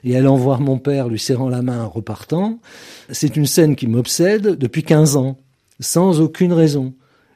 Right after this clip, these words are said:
Et j'étais, j'allais l'écrire, j'allais l'écrire dans une microfiction, et puis est arrivée cette, euh, cette histoire. Mais alors, cette histoire de De Gaulle, je sais pas d'où elle sort, parce que j'avais pas du tout l'impression que mon père était résistant,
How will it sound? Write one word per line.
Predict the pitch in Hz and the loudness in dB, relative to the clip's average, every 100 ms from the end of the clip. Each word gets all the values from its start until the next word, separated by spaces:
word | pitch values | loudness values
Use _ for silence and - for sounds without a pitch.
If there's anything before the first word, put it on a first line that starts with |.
| _ 139 | _ -2
Et | 127 | 0
j'étais, | 120 131 127 190 202 | 2 0 2 0 2
j'allais | 151 180 190 | 4 6 8
l'écrire, | 202 - - 190 170 | 6 2 0 2 2
j'allais | 131 127 151 147 143 143 | 0 2 2 2 -2 -4
l'écrire | 135 151 - 180 | -2 -2 -4 -6
dans | 170 143 | -2 0
une | 139 | 0
microfiction, | 135 127 143 120 127 - 190 226 | -2 -2 -6 -6 -8 -6 -4 -2
et | 202 | -2
puis | 160 143 165 - | -4 -6 -8 -8
est | 160 - | -6 -2
arrivée | 143 160 151 208 | 0 0 2 0
cette, | - 147 - - | 0 -4 -4 -2
euh, | 131 123 - - - | 0 -2 -6 -20 -4
cette | 143 - | -2 -2
histoire. | 135 165 139 | -4 0 0
Mais | 131 | 2
alors, | 127 113 | 0 -2
cette | - 190 185 | 0 0 0
histoire | - - 180 170 151 | -8 -2 0 0 0
de | 135 | -2
De | 135 | 0
Gaulle, | 139 175 | 2 2
je | 139 | 2
sais | 120 147 | -4 -2
pas | 190 180 | 0 0
d'où | 156 | 2
elle | 131 | 0
sort, | - 208 208 | 0 -2 0
parce | 180 | -2
que | - | 0
j'avais | 131 131 139 | -2 -2 0
pas | 170 | 0
du | 156 | 0
tout | 151 170 | -2 -2
l'impression | 139 127 123 160 135 | -2 -4 -4 -4 -8
que | |
mon | 117 123 113 | -6 -6 -4
père | 135 120 | -4 -4
était | 110 107 | -6 -6
résistant, | 104 98 - 196 | -8 -10 -6 -6